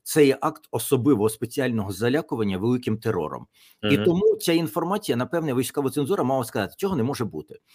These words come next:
Speaker 1: Дуже багато повідомлень, які появляються, от ми кажемо, «Війна, і треба обмежувати інформацію». Я дивлюся кожне, мабуть, десяте повідомлення з гуру, ну, коли Скібіцький розказує, як українські війська будуть заходити на південь, як вони будуть,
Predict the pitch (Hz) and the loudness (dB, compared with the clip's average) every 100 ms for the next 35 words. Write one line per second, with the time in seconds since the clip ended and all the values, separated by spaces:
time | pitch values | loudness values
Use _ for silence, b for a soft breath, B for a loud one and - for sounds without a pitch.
0 | b b 117 214 226 190 208 208 190 156 | b b 2 4 4 2 0 -2 -2 0
1 | 107 87 98 110 - - 196 156 104 87 | 0 -2 -2 -2 -2 2 4 4 2 -2
2 | 87 - 123 120 110 120 95 87 90 104 | -4 -6 -8 -6 -6 -4 -4 -4 -4 -2
3 | 147 220 127 156 123 110 120 110 110 101 | 0 0 0 0 0 -2 -2 -2 -4 -2
4 | 107 95 76 - 78 b b b b 113 | -2 -4 -6 -10 -14 b b b b 0
5 | 165 175 143 135 - 107 - 151 113 117 | 2 4 4 2 0 -2 4 2 4 0
6 | 110 - 110 107 104 95 - 110 82 - | -2 -4 -4 -2 -2 0 0 0 -4 -6
7 | 98 107 98 92 95 101 104 135 190 107 | -4 -2 0 0 -2 0 0 2 2 0
8 | - _ _ _ 110 123 123 135 139 123 | -4 _ _ _ -2 0 2 4 4 2
9 | - 120 127 117 - 107 98 B B - | -2 -4 -4 -6 -4 -4 -4 B B -4
10 | 113 120 - 131 104 117 110 110 139 135 | -2 -2 0 0 0 2 2 2 2 0
11 | - b b _ 123 117 135 151 151 147 | -6 b b _ -4 2 4 4 2 2
12 | 139 - - 90 101 143 147 107 131 - | 2 2 -2 -2 0 4 4 4 -2 2
13 | 151 151 151 143 - 113 98 104 135 156 | 2 2 -2 -4 -2 -2 0 2 2 2
14 | 160 175 135 143 123 135 | 0 0 0 0 2 0